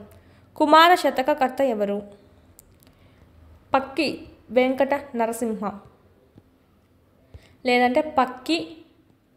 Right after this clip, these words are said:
అప్పల నర్సయ్య అని కూడా ఉంటుంది, అది కూడా మనకు రైటే, ఆప్షన్ త్రీ అండి.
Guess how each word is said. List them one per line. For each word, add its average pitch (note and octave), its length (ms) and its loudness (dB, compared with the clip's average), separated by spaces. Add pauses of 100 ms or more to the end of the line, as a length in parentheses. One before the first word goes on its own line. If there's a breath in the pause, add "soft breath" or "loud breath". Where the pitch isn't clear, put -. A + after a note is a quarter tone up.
(560)
అప్పల C4+ 320 2
నర్సయ్య C4+ 520 2
అని B3 180 0
కూడా A3 160 2
ఉంటుంది, G#3 580 -4 (100)
అది A3 120 -4
కూడా A#3 120 -2
మనకు G#3+ 220 -2
రైటే, G3+ 280 -2
ఆప్షన్ A3 440 -6
త్రీ G#3+ 240 -8
అండి. G3 300 -6